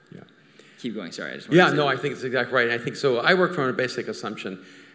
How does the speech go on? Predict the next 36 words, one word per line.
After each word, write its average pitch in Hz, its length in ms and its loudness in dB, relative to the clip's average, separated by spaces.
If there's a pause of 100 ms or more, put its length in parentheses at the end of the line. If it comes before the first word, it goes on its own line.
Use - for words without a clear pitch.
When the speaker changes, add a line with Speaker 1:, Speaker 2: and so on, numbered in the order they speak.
(140)
Speaker 1:
Um, 110 480 -4 (240)
when 139 180 4
you 151 100 4
don't 165 260 2
live 139 220 4
up 127 280 -2
to 120 480 -4 (840)
who 139 180 -2
you're 127 160 -2
supposed 127 340 -6
to - 60 -12
be 123 80 0
as 120 100 -6
a 117 60 -6
human 117 240 -6
being, 117 400 -6 (120)
your 135 120 0
soul's 127 340 -2
already 113 240 0
telling 107 320 -8
you 98 140 -6
that. 92 240 -8 (1600)
And 113 140 -8
so 135 80 -4
you 135 160 -2
don't 160 280 -6
need 131 340 -4
me 120 240 -2
to 120 160 -10
be 117 140 -6
the 107 120 -2
condemnation 110 720 -6
machine 98 340 -8
in 90 120 -8
your 92 140 -8
life. - 300 -10